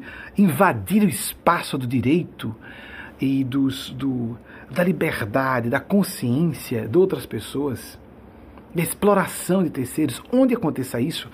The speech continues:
nós devemos nos opor. Mas daí a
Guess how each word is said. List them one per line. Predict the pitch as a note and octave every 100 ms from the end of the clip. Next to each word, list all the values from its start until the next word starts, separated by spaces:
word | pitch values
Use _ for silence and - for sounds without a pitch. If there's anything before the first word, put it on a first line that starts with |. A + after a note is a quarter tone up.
| - -
nós | C3
devemos | C#3 D#3 D#3
nos | C#3 A2+
opor. | A#2+ - - - - - - - - - - - -
Mas | D3+ E3 - -
daí | A#2+ G3+ A#3+ B3
a | D#3 A2+